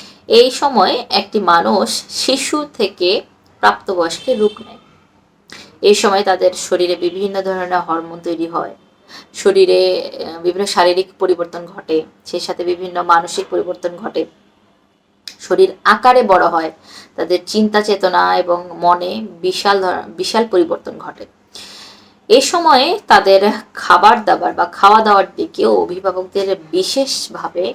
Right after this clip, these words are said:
খেয়াল রাখা উচিত, খেয়াল করতে হবে এবং তাদেরকে উৎসাহ দিতে হবে। বয়ঃসন্ধিকালের ছেলে মেয়েদেরকে উৎসাহ দিতে হবে, কারণ এই সময়ে সাধারণত তাদের মানসিক পরিবর্তনের কারণে, আহ, অনেকের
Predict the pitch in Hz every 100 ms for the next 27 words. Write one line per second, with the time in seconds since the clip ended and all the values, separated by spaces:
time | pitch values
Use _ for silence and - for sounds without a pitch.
0 | - - 151 147 - - - - - -
1 | _ _ _ _ - 180 208 - _ 196
2 | - - 202 269 247 185 180 185 180 -
3 | 143 - - - - 185 190 165 147 143
4 | - - - _ _ _ _ - - -
5 | - 180 175 190 180 190 190 202 302 -
6 | - 180 170 175 - - - 208 - 262
7 | 254 214 165 160 - - - - - -
8 | - - 254 254 277 311 202 220 - 277
9 | 277 226 262 427 - 214 196 202 202 202
10 | 190 185 185 180 175 185 - 240 - 208
11 | 190 180 180 - 170 170 - 165 214 -
12 | 214 - - - - - 175 165 165 170
13 | 175 170 165 170 196